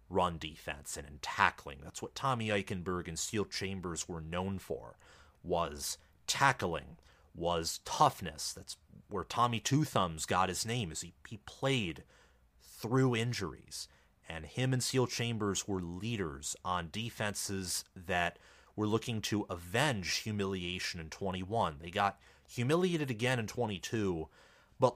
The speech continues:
last year, despite Ohio State allowing thirty points against Michigan, with the turnovers from Kyle McCord and the offense constantly suffering three and outs, I don't think you can call last year's performance humiliation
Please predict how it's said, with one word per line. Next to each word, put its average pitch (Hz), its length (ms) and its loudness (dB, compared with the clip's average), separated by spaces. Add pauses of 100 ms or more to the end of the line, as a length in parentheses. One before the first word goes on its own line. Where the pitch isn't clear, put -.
(100)
last 131 520 4
year, 135 180 4
despite 107 540 2 (100)
Ohio 107 300 4
State 104 180 0
allowing 95 440 2
thirty 107 360 0
points - 580 -2 (140)
against 101 460 -2
Michigan, 78 680 -2 (1900)
with 104 220 2
the 95 60 -4
turnovers 120 680 6
from 90 160 -2
Kyle 110 400 2
McCord 98 720 4 (160)
and 82 540 -2
the 95 180 -10
offense 98 460 2
constantly - 500 0
suffering 90 500 -2
three 95 300 -8
and 87 100 -4
outs, 92 400 2 (640)
I 117 60 4
don't 160 140 4
think 170 160 2
you 135 80 2
can 98 160 -2
call 107 320 6
last 98 420 4
year's 95 240 -6
performance 90 640 -4
humiliation 85 920 -4